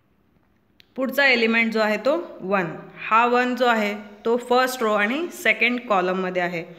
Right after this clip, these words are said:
त्यामुळे आपण तो first रो आणि तो second column नाही आहे असं consider करून उरलेले चार elements टू by टू या ऑर्डरच्या डिटर्मिनंटमध्ये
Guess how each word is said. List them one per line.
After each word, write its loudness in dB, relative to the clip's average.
त्यामुळे 2
आपण 0
तो 2
first 0
रो -4
आणि -2
तो 2
second 2
column 0
नाही 0
आहे 6
असं 0
consider 0
करून -2
उरलेले 0
चार 2
elements -2
टू 0
by 4
टू 0
या 2
ऑर्डरच्या 0
डिटर्मिनंटमध्ये -2